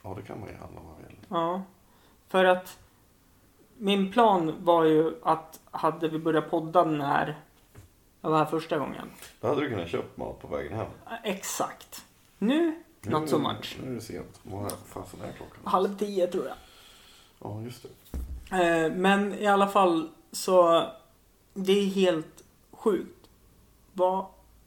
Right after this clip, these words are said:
Speaker 2: min... i och för sig så lär jag ju typ ligga plus ändå på utgifter,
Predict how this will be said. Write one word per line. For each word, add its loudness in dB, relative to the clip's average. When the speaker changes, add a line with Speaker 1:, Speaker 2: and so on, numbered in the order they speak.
Speaker 2:
min... -4
i 0
och -4
för -4
sig 2
så 0
lär 10
jag 8
ju 2
typ -4
ligga 2
plus -2
ändå 2
på -6
utgifter, -6